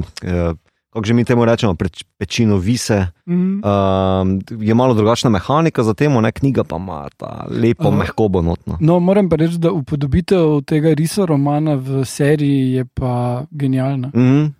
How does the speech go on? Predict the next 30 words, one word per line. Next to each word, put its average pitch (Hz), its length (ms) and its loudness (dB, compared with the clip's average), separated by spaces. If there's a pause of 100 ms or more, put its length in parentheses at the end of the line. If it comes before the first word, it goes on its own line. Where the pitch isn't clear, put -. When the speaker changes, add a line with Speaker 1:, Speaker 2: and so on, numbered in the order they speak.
(140)
Speaker 2:
To - 140 2
je 185 60 4
pa 156 180 2
res 180 300 2
lepo, 185 360 2
Speaker 1:
Mhm. 151 200 4
Speaker 2:
eh, 143 520 2
ta, 165 400 2
eh, 185 400 -2
gospa, 151 400 0
ki 170 120 -4
je 160 60 0
delala 160 360 2
kostume, 185 400 0
jaz 165 120 0
sem 202 140 2 (140)
poslušal 185 460 -2
podcast, 175 500 -2
vam 175 240 2
ful 196 180 -4
priporočam, 156 760 0 (540)
podcast 170 600 0
Station 165 400 0
Eleven, 151 340 2
uradno 147 340 2
od 135 80 0
H 143 180 0
B 143 100 -2
O-ja, 135 340 2
Speaker 1:
Aha. 98 240 0